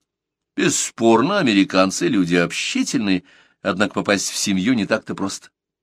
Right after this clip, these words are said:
Охотно приглашают в ресторан, на ленч. Провести с человеком обеденный перерыв среди рабочего дня значит поддерживать с ним деловые отношения, но вечером в семью приглашают только с женой,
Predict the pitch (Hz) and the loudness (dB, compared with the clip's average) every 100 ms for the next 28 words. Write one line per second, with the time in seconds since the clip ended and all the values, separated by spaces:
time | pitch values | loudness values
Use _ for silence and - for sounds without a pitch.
0 | _ _ _ - - - 185 247 226 214 | _ _ _ -20 -6 -2 2 4 4 4
1 | 190 196 170 165 - 156 143 113 117 - | 0 0 0 0 2 4 4 2 0 0
2 | - 101 135 151 - - 92 92 92 139 | 0 4 4 2 -6 -4 2 4 4 2
3 | 143 - - _ _ _ _ _ _ - | 0 -8 -10 _ _ _ _ _ _ 0
4 | 113 110 - - 120 135 131 - 117 101 | 2 2 0 0 6 6 6 2 0 2
5 | 117 110 98 95 117 104 90 92 90 90 | 2 2 0 2 2 0 -2 0 2 4
6 | 135 131 - 90 92 90 95 - 90 87 | 4 4 0 -2 0 2 0 -2 -2 -2
7 | 82 90 143 147 - - - _ - 98 | 0 2 4 2 -4 -20 -20 _ -4 -2
8 | 87 - 92 78 87 110 98 92 - 95 | -2 0 -2 0 0 2 2 -2 0 -4
9 | 87 85 87 87 82 - 82 - 95 160 | -2 -2 0 0 0 -4 -8 -4 -2 0
10 | 165 113 _ _ _ _ _ - 113 135 | -2 -6 _ _ _ _ _ -2 4 6
11 | 135 180 254 185 123 104 101 - 110 101 | 6 6 2 2 0 0 -2 -2 -2 0
12 | 101 98 95 95 104 95 98 90 92 82 | -2 -2 -4 -2 -2 -2 -2 -2 -2 -4
13 | 80 80 92 92 107 117 | -6 -2 0 4 4 2